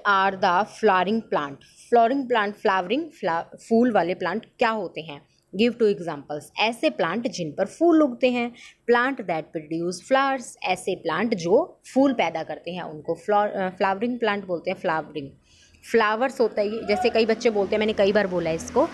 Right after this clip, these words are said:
आप इसको फ्लावर नहीं कहेंगे, इसको आप फ्लावर कहेंगे, फ्लावर्स, फ्लावर्स। तो अब इसको आईएनजी लगे तो क्या कहोगे? फ्लावरिंग, ठीक है, flowering are called flowering plants, ओके। तो आपने फोर क्वेश्चंस ही अपनी बुक में करने हैं और आंसर्स भी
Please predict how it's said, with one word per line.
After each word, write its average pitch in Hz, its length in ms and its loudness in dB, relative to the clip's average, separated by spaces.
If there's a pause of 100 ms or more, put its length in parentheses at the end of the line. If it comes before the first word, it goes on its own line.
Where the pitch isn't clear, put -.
(280)
आप 190 260 0
इसको 220 260 -2
फ्लावर 226 600 4
नहीं 185 260 -2
कहेंगे, 151 680 -6
इसको - 240 -4
आप 233 100 0
फ्लावर 226 440 0
कहेंगे, 151 420 -8
फ्लावर्स, - 1000 -2 (280)
फ्लावर्स। 190 500 0 (180)
तो - 160 -12
अब 190 180 0
इसको 240 340 0 (280)
आईएनजी 220 320 0
लगे 226 200 0
तो 226 100 -2
क्या 214 180 0
कहोगे? 208 360 0 (380)
फ्लावरिंग, 170 520 0 (520)
ठीक 233 100 -2
है, 294 160 0
flowering 170 500 -2 (320)
are 180 180 2 (140)
called 220 240 4 (460)
flowering 180 360 2
plants, 160 920 -4
ओके। 359 220 0
तो - 380 -6
आपने 214 240 2
फोर 233 360 2
क्वेश्चंस 277 520 0
ही 269 120 2
अपनी 254 300 0
बुक 233 220 -2
में 240 140 2
करने 233 240 0
हैं 240 80 4
और 233 80 2
आंसर्स 202 640 -2
भी 196 180 -2